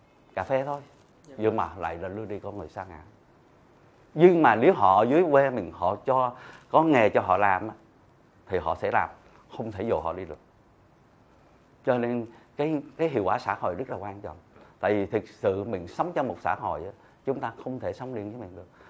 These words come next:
Speaker 1: Tại mình không bao giờ tách ra được cái xã hội. Làm sao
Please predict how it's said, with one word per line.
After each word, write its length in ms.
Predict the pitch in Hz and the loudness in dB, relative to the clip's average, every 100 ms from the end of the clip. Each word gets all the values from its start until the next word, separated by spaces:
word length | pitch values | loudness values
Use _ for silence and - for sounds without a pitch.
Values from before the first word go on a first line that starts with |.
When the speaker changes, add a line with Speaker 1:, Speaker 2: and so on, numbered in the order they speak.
| - | -6
Speaker 1:
Tại 120 | 98 | -2
mình 220 | 113 110 98 | 2 2 2
không 160 | 139 | 0
bao 120 | 135 | 0
giờ 140 | 127 98 | 0 -2
tách 140 | 151 | -2
ra 160 | 139 123 | -6 -8
được 100 | 117 | -8
cái 100 | 113 | -10
xã 140 | 104 98 | -10 -10
hội. 140 | 95 95 _ _ _ _ _ _ _ - | -12 -14 _ _ _ _ _ _ _ -2
Làm 240 | 104 110 | 0 2
sao 240 | 139 135 | 4 4